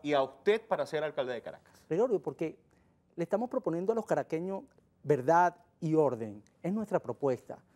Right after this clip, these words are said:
Speaker 2: Nosotros necesitamos en Caracas orden para ayudar a solucionar los problemas que tanto nos aquejan a nosotros los capitalinos. Durante la, estas últimas dos décadas hemos sido gobernados por el partido de gobierno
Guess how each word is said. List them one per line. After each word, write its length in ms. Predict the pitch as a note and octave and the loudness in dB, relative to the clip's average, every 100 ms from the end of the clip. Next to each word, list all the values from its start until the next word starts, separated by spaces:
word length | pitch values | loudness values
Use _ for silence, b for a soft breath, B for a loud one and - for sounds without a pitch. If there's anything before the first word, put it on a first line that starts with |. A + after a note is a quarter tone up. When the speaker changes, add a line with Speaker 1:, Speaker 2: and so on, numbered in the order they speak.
| b | b
Speaker 2:
Nosotros 300 | E3 A3 B3 | -6 -2 -2
necesitamos 540 | A#3 F#3 D3+ D#3+ F#3+ G3 | -2 -4 -2 -2 -2 -4
en 80 | D#3 | -2
Caracas 420 | C3+ C#3 F3+ - _ | 0 0 0 -4 _
orden 560 | - G#3 A3 D#3+ C3 A#2+ b b b | 4 6 4 0 -6 -10 b b b
para 140 | C#3+ | 2
ayudar 320 | C3+ C3 C3 D#3+ | 2 2 4 2
a 40 | |
solucionar 680 | E3 D3 - B2 C3+ C#3+ - - | 0 -6 -6 -6 -2 -4 -4 -2
los 220 | E3+ D#3+ | 0 0
problemas 480 | D3 B2+ C3+ D#3 - | 0 -2 -2 -4 -2
que 160 | C#3 | -4
tanto 440 | - A3 G#3+ E3+ D#3 | 0 -2 -2 -2 -2
nos 200 | C3+ B2+ | -2 -4
aquejan 500 | A#2 C3+ C3 D3+ D3 B B | -4 -2 0 -2 -6 B B
a 120 | B C#3+ | B -4
nosotros 360 | C3 C3+ C#3 | -4 -6 -4
los 120 | D3+ | -4
capitalinos. 600 | - B2 B2 A#2+ B2 B2+ | -2 -4 -4 -4 -4 -4
Durante 540 | C3+ C3+ D3 C#3 D3+ D3 b b b | -4 -2 -2 -2 -2 -2 b b b
la, 180 | D#3+ E3+ | 2 2
estas 220 | F3 G#3+ | 2 -2
últimas 400 | A3+ G3+ A#3 F#3+ | -4 -6 -6 -4
dos 140 | E3+ E3+ | -4 -4
décadas 640 | F#3 G3 F#3+ F#3+ F#3+ - b b | -4 -4 -4 -4 -10 -18 b b
hemos 240 | F#3 F#3+ | -2 -2
sido 200 | A3+ G#3+ | 2 4
gobernados 500 | G#3 D3+ C3+ D#3 F#3 | 4 2 0 -2 -2
por 120 | F#3+ | -2
el 60 | D#3 | -2
partido 320 | C3+ - E3+ | -4 -4 -4
de 80 | F#3 | -2
gobierno 540 | C3+ C#3 D3 F3+ F#3+ | -2 -2 -2 -4 -8